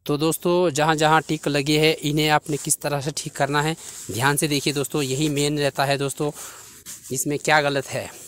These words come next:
ये देखिए दोस्तों, इसमें ये जो पढ़ सकते हैं आप, इसमें जो ये जो बताया गया है, ये देखिए, ट्वेंटी से सिक्सटी चार्टर्स का जो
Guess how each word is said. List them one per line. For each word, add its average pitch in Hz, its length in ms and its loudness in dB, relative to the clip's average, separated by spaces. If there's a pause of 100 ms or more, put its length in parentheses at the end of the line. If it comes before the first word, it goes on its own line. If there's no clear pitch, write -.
(240)
ये 135 160 2
देखिए 165 260 0
दोस्तों, 175 420 0 (720)
इसमें 175 420 2 (320)
ये 135 180 0
जो 165 340 0 (840)
पढ़ 165 120 6
सकते 170 300 0
हैं 170 80 4
आप, 160 220 6
इसमें 156 320 0
जो 156 140 0 (720)
ये 143 200 0
जो 170 260 2
बताया 147 420 2
गया 156 260 2
है, 165 180 2
ये 151 280 2
देखिए, - 460 -6
ट्वेंटी 165 320 0
से 156 140 -2
सिक्सटी - 600 0
चार्टर्स 160 560 0
का 156 140 -4
जो 151 180 -6